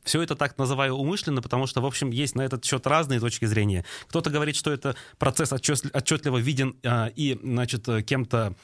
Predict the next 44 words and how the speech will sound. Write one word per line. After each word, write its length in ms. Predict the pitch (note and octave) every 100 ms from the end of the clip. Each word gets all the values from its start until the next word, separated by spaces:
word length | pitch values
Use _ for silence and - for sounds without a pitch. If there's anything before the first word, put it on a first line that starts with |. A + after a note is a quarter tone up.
| - - - -
инициирован, 720 | C3 C#3+ - A#2 D#3 G#3 F#3
кто-то 220 | F3 E3
говорит, 260 | C#3 C#3+ C3+
что 180 | -
это 160 | C3 A#2
заблуждение 640 | A2 A#2+ C3+ C3+ G#3+ G3
и 60 | D3
совершенно, 680 | - B2 - D3 C#3 B2+ A#2+
э, 200 | A#2 A2 A2
значит, 260 | A2+ A2
плод, 220 | B2 C#3+ -
э, 180 | A#2 G#2+
больной 260 | A2+ B2+
фантазии, 420 | A2+ A2 A#2+ A#2 F#2
скажем, 320 | - F2 F#2
определённых 460 | F#2 F#2+ G2+ F#2+
людей. 300 | A2+ G#2+ F2 - - - -
Вы 140 | B2 C4
призываете 720 | C4+ F#3+ F#3+ G#3 G#3 F3+ C3
всех 280 | - F#3+ -
к 80 | C3+
миру 360 | F3+ A3+ C#3+
и 240 | - D#3+ C3
к, 120 | -
э, 400 | C#3+ C3+ B2+ B2+
значит, 240 | B2+ B2 B2
прекращению, 720 | B2+ C3 B2 D#3 D3+ C#3 A#2+
э, 680 | A#2+ B2 A2+ G#2 A2 G#2+ A2
распрей 340 | C3+ - B2+ G2
в 60 |
том 180 | - B2
или 80 | A#2+
ином 180 | A2+ A2
виде. 300 | A#2+ F2 F2
Давайте 260 | C3 D#3+
вот 120 | C#3 -
поясним 360 | C#3+ C3+ D#3+
вашу 200 | A#2 A2+
позицию. 420 | A2+ A#2 A#2+ -
Что 200 | G2+ -
вы 80 | C#3
имеете 260 | B2 G#2 G2
в 40 |
виду? 220 | G2+ E2+